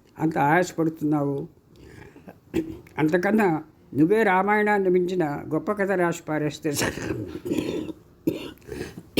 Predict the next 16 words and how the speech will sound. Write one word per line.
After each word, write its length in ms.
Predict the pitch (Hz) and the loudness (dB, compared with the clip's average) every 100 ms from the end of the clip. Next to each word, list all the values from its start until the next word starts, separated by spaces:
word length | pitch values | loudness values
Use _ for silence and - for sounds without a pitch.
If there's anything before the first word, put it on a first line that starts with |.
| - - - - - - - - - - - - _ _ _ _ - | 0 2 -2 -4 -12 -20 -20 -20 -20 -20 -20 -20 _ _ _ _ -6
అంతకన్నా 640 | 143 165 190 214 208 156 160 - - _ _ - | 0 2 4 4 4 2 0 -10 -20 _ _ -4
నువ్వే 600 | 143 196 226 156 185 156 101 | 0 4 6 4 2 -2 -2
రామాయణాన్ని 680 | 135 190 226 226 226 214 208 | 0 2 2 2 2 2 2
మించిన 320 | 202 196 190 | 2 2 2
గొప్ప 280 | 160 160 214 | 2 0 0
కథ 180 | 202 | 2
రాసి 360 | 202 180 175 208 | 4 4 4 0
పారేస్తే 480 | 180 170 175 170 180 | 2 4 2 2 -2
సరికదా?" 600 | 156 170 170 160 156 170 _ _ _ _ _ - | 0 0 2 0 0 -4 _ _ _ _ _ 0
రామాయణం 540 | 151 196 233 226 226 | 2 4 2 2 4
అదే 240 | 202 170 214 | 4 4 4
మూలపడి 720 | 180 196 208 202 202 - 131 123 | 4 4 2 2 0 -2 -10 0
బూజుపట్టి 640 | 160 180 202 185 220 165 | 2 2 0 -2 0 -2
ఆత్మహత్య 520 | 127 175 185 185 190 | -2 -2 0 2 2
చేసుకుంటుంది 840 | 175 165 - 151 135 143 139 135 - 147 | 4 2 2 -2 0 0 0 -2 -4 -4
అని. 200 | 117 | -4